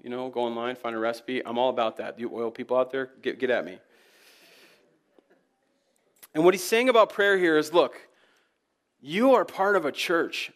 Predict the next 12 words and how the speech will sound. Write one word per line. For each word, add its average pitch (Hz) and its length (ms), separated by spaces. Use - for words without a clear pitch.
Thank 202 400
God 165 340
that 135 180
you 185 260
have 175 480
elders 139 680
because 143 320
you 190 100
can't 190 340
do 180 120
this 165 200
alone. 160 420